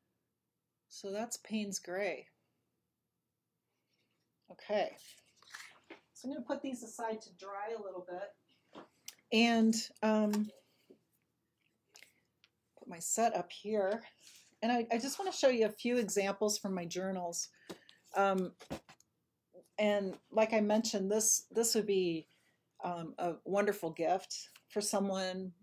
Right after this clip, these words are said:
for yourself. <laughs> I tend to do the most shopping during the holidays for myself when I'm shopping for other people, 'cause I don't usually shop. So when I'm out there, I'm like, "Oh, I might get one for myself as well, 'cause that's so cool."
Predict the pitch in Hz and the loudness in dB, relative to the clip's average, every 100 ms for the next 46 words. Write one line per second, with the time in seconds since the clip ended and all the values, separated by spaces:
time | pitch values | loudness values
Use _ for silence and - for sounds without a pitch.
0 | _ - 175 165 - 170 214 - - - | _ -2 -2 0 2 2 2 0 0 0
1 | - 269 - 269 285 - - - - - | 4 2 4 0 0 -10 -14 -14 -14 2
2 | 226 247 262 220 208 208 202 190 185 - | 4 6 4 4 4 4 6 4 2 2
3 | 175 185 190 175 170 - - - _ - | 2 2 -2 -4 -6 -10 -20 -20 _ -12
4 | 208 202 196 185 185 185 196 180 170 165 | 2 2 4 0 4 4 6 4 2 0
5 | - - _ - 196 175 175 202 196 196 | -4 -6 _ 0 10 10 12 10 10 8
6 | 180 175 190 180 190 175 175 170 165 202 | 0 4 8 8 6 2 2 2 2 0
7 | 202 170 - 180 175 180 156 175 156 156 | 0 0 0 0 4 4 2 -2 -4 -4
8 | - 165 175 - - - - 175 160 165 | -4 0 0 -2 -8 -4 -2 0 -2 -4
9 | 180 180 185 - 170 165 165 - 320 285 | -6 -2 -4 0 -2 -2 -6 0 4 4
10 | - _ _ _ _ 233 302 214 233 208 | 2 _ _ _ _ 0 2 2 2 2
11 | 214 214 214 214 208 - 370 311 185 214 | 2 2 0 0 2 2 0 2 0 2
12 | 262 175 - 202 - 214 196 - 277 156 | 0 -2 -4 -6 -4 -6 -6 -6 -2 -4